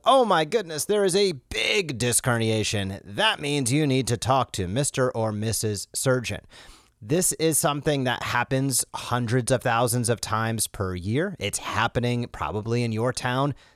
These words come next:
this week, if not today, where somebody is being pushed into surgical consult based upon the size of a herniation. Or they're being pulled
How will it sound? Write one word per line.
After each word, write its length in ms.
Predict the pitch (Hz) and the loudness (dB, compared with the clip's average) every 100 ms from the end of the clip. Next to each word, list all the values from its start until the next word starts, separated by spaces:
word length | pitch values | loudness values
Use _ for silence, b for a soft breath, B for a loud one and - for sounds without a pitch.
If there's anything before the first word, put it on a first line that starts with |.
| b - | b -18
this 380 | 80 113 - | -2 2 2
week, 360 | 117 190 - - - | 2 0 0 -10 -10
if 180 | 80 | -10
not 300 | 78 90 - | -4 -4 -2
today, 460 | - 101 110 185 208 B B B | -4 -2 2 2 0 B B B
where 200 | 107 110 | -4 -2
somebody 560 | - 143 143 165 170 175 | 0 2 4 2 2 0
is 120 | 127 | 0
being 340 | 131 127 117 | 0 0 -2
pushed 440 | - 127 131 - - | -4 -2 -2 -4 -6
into 680 | 117 117 117 - 113 110 107 | -4 -2 -2 -2 0 0 -2
surgical 600 | - 104 120 143 - 160 | -2 -2 -2 -4 -2 -2
consult 720 | - 117 110 107 113 107 - b b b - 87 | -2 0 0 2 2 2 0 b b b -12 -2
based 320 | 117 123 - | 0 2 0
upon 560 | 131 110 117 110 110 - 92 | 0 0 0 2 -2 -4 -8
the 200 | 107 101 | -6 -2
size 760 | - 117 110 110 110 110 - b b b - | 2 2 4 2 0 -2 -4 b b b -2
of 440 | 107 104 98 - - | 0 0 -2 -10 -8
a 120 | 98 | -6
herniation. 640 | 95 110 113 135 131 87 - _ - | -2 -2 0 0 0 -6 -10 _ -4
Or 560 | 139 202 247 135 101 113 b b b - | 2 6 6 6 2 -4 b b b 0
they're 140 | 123 | 2
being 340 | 120 131 123 | 2 0 -2
pulled 380 | 98 123 123 117 | -4 0 2 2